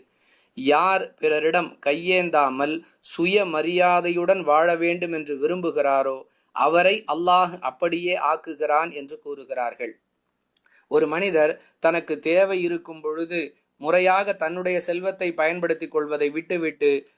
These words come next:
தர்மம் செய்துவிட்டால், தனக்கு தேவைப்படும் பொருளாதாரத்தை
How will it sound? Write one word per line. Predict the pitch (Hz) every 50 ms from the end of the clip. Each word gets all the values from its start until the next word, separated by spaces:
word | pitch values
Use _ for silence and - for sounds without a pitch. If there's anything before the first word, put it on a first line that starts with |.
| _ _ _ -
தர்மம் | 143 151 165 185 208 220 214 202 -
செய்துவிட்டால், | 175 165 156 147 147 139 139 135 131 - 135 135 135 135 - - _ _ _
தனக்கு | - 143 147 180 190 185 180 - 180 170
தேவைப்படும் | - 175 185 190 196 190 180 175 175 165 160 160
பொருளாதாரத்தை | 151 156 156 165 170 170 165 160 156 151 151 147 147 - - 202